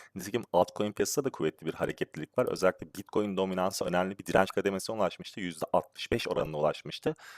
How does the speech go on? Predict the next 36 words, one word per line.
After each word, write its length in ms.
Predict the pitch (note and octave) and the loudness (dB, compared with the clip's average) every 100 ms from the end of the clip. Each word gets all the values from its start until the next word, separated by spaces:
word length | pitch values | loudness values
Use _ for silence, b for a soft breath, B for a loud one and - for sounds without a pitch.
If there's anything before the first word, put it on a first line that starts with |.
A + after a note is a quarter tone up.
| B | B
Son 240 | - F2+ E2+ | 0 0 6
dört 160 | F#2+ F#2 | 6 6
senenin 400 | - E2+ G#2+ A2+ | 2 0 0 0
en 200 | F2 F2 | 0 0
zirve 260 | D#2 D#2 | -2 -2
seviyesi, 440 | D2+ D#2+ D2+ - - | -2 -2 -2 -2 -4
hatta 240 | - E2+ | -2 -2
iki 200 | - F2 | 0 -2
bin 60 | E2+ | -2
yirmi 300 | D#2+ E2 E2 | -2 -2 -2
bir 100 | F#2+ | 0
Mart 360 | E2 E2 - | 4 4 6
aylarında 340 | E2 D#2+ D2+ D2+ | 4 4 -2 -4
görmüş 360 | D#2 D#2 - | -4 -4 -4
olduğumuz 300 | - D2 D2+ | -4 -2 -6
se-, 220 | - - - | -4 -4 -4
seviyeler 500 | - - D#2+ D#2 D2+ | -4 -2 0 2 0
bunlar. 280 | D3+ C3 - B B B B | -2 -6 -6 B B B B
Market 280 | - F2+ - | 4 4 4
içerisindeki 420 | - G#2 - - | -2 -2 -2 -6
Bitcoin 340 | G2 - G#2+ G2 | -8 -2 0 2
miktarının 500 | F2+ - F2 E2 D#2+ | 0 2 2 2 0
aşağı 360 | - - F#2+ F#2 | -2 2 2 2
yönlü 140 | D#2 | 0
çekilmesi 640 | - F2 - F2+ G2+ E3+ D#3 | -6 -6 -6 -4 -2 -2 0
ama 160 | - F#2 | 2 2
total 420 | - - A#2+ C#3 | 2 2 4 4
grafikte 440 | A#2+ G2+ - - | 4 2 0 -2
yukarı 340 | C3+ F2+ - A2+ | -2 -2 0 4
yönlü 260 | B2+ F#2 | 4 2
bir 60 | - | -2
hareket 420 | - E2+ - - | 0 0 0 0
görmüş 320 | - C3 C3 | 4 2 4
olmamızla 440 | C3 B2 B2 A#2+ A2+ | 2 4 2 4 6
beraber 280 | G#2+ G#2+ G#2+ | 8 8 6
arkadaşlar, 500 | G#2 G#2+ G#2+ - | 4 4 2 2